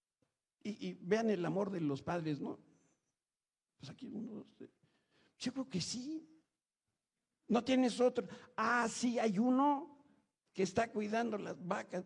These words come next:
eran becerros. Y entonces llamaron a, a, a David, y el Señor en ese momento lo levantó, lo ungió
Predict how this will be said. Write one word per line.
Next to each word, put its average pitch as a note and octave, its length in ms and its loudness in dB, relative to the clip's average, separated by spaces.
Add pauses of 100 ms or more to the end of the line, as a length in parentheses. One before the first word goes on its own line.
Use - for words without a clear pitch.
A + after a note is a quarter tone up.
eran G3+ 400 0
becerros. F#3+ 760 -6 (1800)
Y D#3 80 2
entonces A3+ 420 6
llamaron A#3 580 8
a, G3 380 8
a, F3 300 4
a E3+ 60 6
David, F3 580 2 (960)
y F#3+ 120 4
el F3+ 100 4
Señor G#3+ 600 8 (640)
en D#3 200 4
ese A3+ 260 4
momento G#3+ 680 2 (1500)
lo C3 180 4
levantó, C3 840 4 (840)
lo B2 220 0
ungió E3 1000 -2